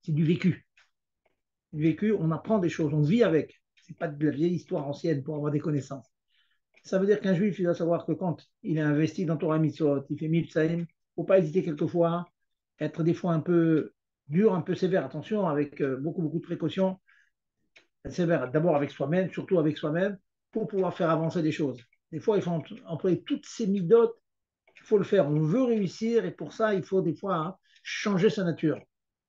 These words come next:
On a une nature calme, il faut que, que f-, réveiller en nous une nature bouillante, de telle sorte qu'on puisse s'investir dans Avodat Hashem. Je parle de Avodah, un, un juif doit être Oved. Oved, ça veut dire se changer. Quand il a des qualités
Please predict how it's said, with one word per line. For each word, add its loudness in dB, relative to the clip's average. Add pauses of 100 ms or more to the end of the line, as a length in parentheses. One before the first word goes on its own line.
(100)
On -4
a 0
une 2
nature -4
calme, 2
il -18
faut -20
que, -2 (580)
que -4
f-, -14
réveiller 6
en 4
nous 4
une 4
nature 0
bouillante, 4 (440)
de -4
telle -4
sorte -6
qu'on -4
puisse -6
s'investir 0
dans -2
Avodat 0
Hashem. -10 (720)
Je -8
parle 0
de 8
Avodah, 4
un, -2
un -4
juif 4
doit 6
être -4
Oved. 0 (100)
Oved, 0
ça -8
veut -4
dire -4
se -10
changer. 0 (760)
Quand -2
il 4
a 4
des 4
qualités 2